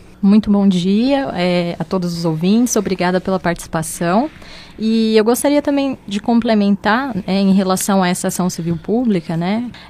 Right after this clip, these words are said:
É, essa ação que o Ministério Público Federal ela propôs, ela tem um aspecto muito amplo, né? Ela busca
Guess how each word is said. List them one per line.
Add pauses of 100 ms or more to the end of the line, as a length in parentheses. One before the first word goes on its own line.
(100)
É,
essa
ação
que
o
Ministério
Público
Federal
ela
propôs,
ela
tem
um
aspecto
muito
amplo,
né?
Ela
busca